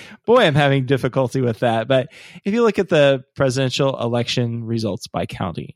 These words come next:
Speaker 2: in the year of nineteen twenty, you are gonna see a red,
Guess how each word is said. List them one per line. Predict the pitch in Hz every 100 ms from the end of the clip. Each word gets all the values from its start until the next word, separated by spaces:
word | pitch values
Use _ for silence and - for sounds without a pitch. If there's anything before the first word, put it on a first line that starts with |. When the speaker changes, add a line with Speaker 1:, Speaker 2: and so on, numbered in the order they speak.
| -
Speaker 2:
in | 123
the | 120
year | 127 127
of | 127 120
nineteen | 123 123 - 117 113
twenty, | - 107 101 104 - - -
you | - 143
are | 156 131
gonna | 131
see | 123 - 117 113 104 -
a | 113 107 - _ -
red, | 123 127 131 127 131